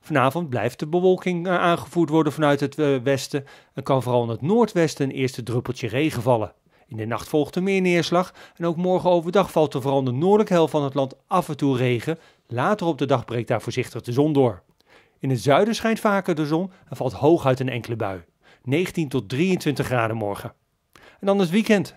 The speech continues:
Dan gaat het kwik verder omhoog. Zaterdag misschien heel lokaal een bui, maar eigenlijk tot de avond grotendeels droog weer. Tweeëntwintig tot vijfentwintig graden. Zondag wordt het warmer, zevenentwintig graden, maar de kans op buien neemt dan wel toe.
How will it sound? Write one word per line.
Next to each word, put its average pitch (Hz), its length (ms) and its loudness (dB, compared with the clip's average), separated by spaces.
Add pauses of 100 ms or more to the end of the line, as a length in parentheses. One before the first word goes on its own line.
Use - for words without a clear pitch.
(160)
Dan 127 140 -10
gaat 151 120 -2
het 147 120 -4
kwik - 300 0
verder 151 400 4
omhoog. 165 520 4 (260)
Zaterdag 180 480 2
misschien 147 340 -8
heel 190 380 2
lokaal 143 460 4
een 127 80 0
bui, 131 380 4
maar 117 220 -6 (220)
eigenlijk 127 320 -12
tot 139 180 -4
de 143 60 -2
avond 120 320 -2
grotendeels 156 540 4
droog 139 300 4
weer. 131 260 2 (260)
Tweeëntwintig 175 500 0
tot 135 200 -2
vijfentwintig 165 580 2
graden. 143 440 2 (360)
Zondag 151 360 2
wordt 208 180 2
het 196 80 -4
warmer, 185 360 4
zevenentwintig 165 720 4
graden, 156 420 -2
maar - 300 -12
de 127 60 -8
kans 123 220 -2
op 113 140 -4
buien 185 320 4
neemt 160 220 -2
dan 170 180 2
wel 190 180 2
toe. 120 220 -6